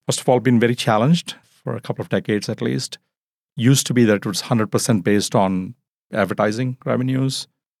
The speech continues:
whether you're a newspaper or a, a radio station or a T V station. And then subscriptions were a small but important part of it.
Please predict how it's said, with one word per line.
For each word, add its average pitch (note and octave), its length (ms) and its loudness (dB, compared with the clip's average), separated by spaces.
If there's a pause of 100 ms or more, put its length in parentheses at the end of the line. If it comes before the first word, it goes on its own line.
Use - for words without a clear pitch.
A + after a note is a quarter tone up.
(140)
whether G2+ 240 -2
you're F#2+ 220 -2
a - 20 -2
newspaper G2 720 -2
or G2 600 -8 (140)
a, - 60 -8
a - 40 -8
radio F#2+ 320 -4
station - 320 -8
or F#2+ 80 -4
a F#2+ 60 -6
T G2 120 -10
V G2+ 160 -4
station. A2+ 640 -10 (840)
And A2+ 100 2
then A#2+ 140 4
subscriptions - 920 -2 (420)
were A#2+ 60 -2
a G#2 60 0
small C3+ 420 2
but E3+ 200 -2 (320)
important A#2 580 0
part G#2+ 180 -4
of - 140 -12
it. - 160 -10